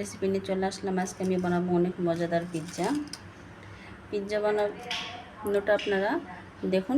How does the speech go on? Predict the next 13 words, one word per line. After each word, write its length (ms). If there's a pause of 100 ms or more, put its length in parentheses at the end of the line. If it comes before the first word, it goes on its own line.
(140)
খুব 140 (120)
অল্প 160 (180)
সময়ে 260 (100)
অল্প 140 (120)
কিছু 240
উপকরণ 400
দিয়ে 120
অনেক 140 (100)
মজাদার 320
একটা 200
পিৎজা 300
বানাইছি 300 (100)
আমি। 140